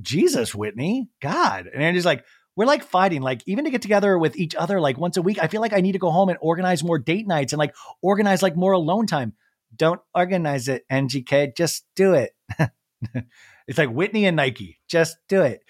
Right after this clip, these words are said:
And he's like, "Do it, do it, do it. What am I missing right now? Like, my husband back, I want my husband back the way I had him." "I know. Justin and I got to the point where it was just like, work is so hard. Like, literally last November, it was our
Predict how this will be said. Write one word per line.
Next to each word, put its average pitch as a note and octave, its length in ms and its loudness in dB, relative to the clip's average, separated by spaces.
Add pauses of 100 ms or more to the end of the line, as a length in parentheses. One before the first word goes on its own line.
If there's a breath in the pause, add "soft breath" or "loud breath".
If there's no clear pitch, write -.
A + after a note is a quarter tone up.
(300 loud breath)
And D#3 80 0
he's F3 80 0
like, F3+ 320 0
"Do B3+ 160 2
it, C#3 220 -2
do C4 180 2
it, D#3 100 -4
do A#3+ 100 -6
it. B3 40 -6
What C#4 100 2
am E4+ 80 2
I D#4 80 4
missing D4+ 300 -2
right F3 180 -2
now? D3+ 140 -4
Like, E3 180 0 (160 loud breath)
my G#3 120 4
husband B3+ 400 -2
back, A3 240 2
I G3 60 2
want C4 180 -4
my D#4 80 0
husband B3 340 0
back A#3+ 160 -2
the B3 80 0
way A3 160 -2
I B3+ 140 2
had D4+ 280 2
him." C#3+ 300 -4 (400 soft breath)
"I F#3 340 0
know. F#3 300 0
Justin F3+ 460 0
and E3 180 0
I E3 100 2
got D#3+ 260 0
to E3+ 80 -2
the D#3+ 120 0
point G#3 300 0
where D#3 160 0
it D#3 80 -2
was D#3+ 140 0
just D#3+ 180 -6
like, E3+ 220 2 (280 loud breath)
work F3+ 220 0
is F3+ 120 0
so F3+ 160 2
hard. F3+ 300 2
Like, D3 260 -2
literally F3+ 540 -2
last E3 320 0
November, F3 560 2
it D#3+ 160 -2
was E3 180 0
our E3 220 2